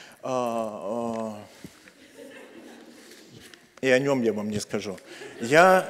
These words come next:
я только скажу об одном. Ка-, что изменилось в моей жизни, э, два года назад?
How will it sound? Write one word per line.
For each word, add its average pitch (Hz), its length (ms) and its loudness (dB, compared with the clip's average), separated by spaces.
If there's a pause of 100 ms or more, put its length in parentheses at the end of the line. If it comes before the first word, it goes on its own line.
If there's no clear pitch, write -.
я 151 180 8
только 170 320 6
скажу 160 300 6
об 143 160 4
одном. 127 320 0
Ка-, 135 240 0
что 170 240 4
изменилось 160 480 0
в - 20 -18
моей 143 180 0
жизни, 143 320 -2
э, 123 1120 0
два 135 220 4
года 135 220 2
назад? 113 440 -2